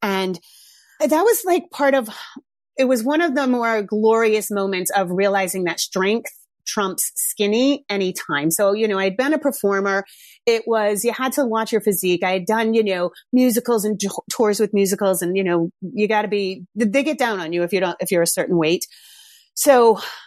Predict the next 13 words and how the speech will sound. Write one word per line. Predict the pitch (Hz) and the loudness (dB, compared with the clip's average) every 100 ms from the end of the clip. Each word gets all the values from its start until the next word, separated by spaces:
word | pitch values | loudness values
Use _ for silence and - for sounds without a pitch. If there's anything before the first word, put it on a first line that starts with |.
| _ 196 | _ -4
way | 190 | -2
to | |
find | 185 190 180 | 0 0 -2
a | |
career | 170 180 180 170 - | 0 0 2 0 -2
to | 170 165 | -2 -2
support | 185 180 175 | -2 -2 -2
that | 170 196 | 0 2
eating | 214 180 | 2 0
disorder, | 165 160 160 160 | -2 0 0 0
Jamie, | 165 170 196 | 0 2 2
right? | 190 320 - - - - | 2 0 0 -6 -18 2
<laughs> | 403 | 2